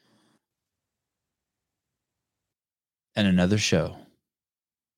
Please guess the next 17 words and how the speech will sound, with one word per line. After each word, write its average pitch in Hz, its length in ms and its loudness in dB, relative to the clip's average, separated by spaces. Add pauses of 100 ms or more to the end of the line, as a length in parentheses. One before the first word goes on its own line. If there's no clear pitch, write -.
(280)
Uh, 190 240 8
yesterday 175 640 8
in 139 160 6
the 131 80 8
show, 113 640 6 (1120)
I 113 240 2
said 92 600 0 (1500)
something 104 380 4
along 92 360 8
the 85 100 6
lines 85 400 8
that 82 180 4
no 90 220 6
one 87 160 6
had 85 160 0
ever 85 220 4
been, 80 360 2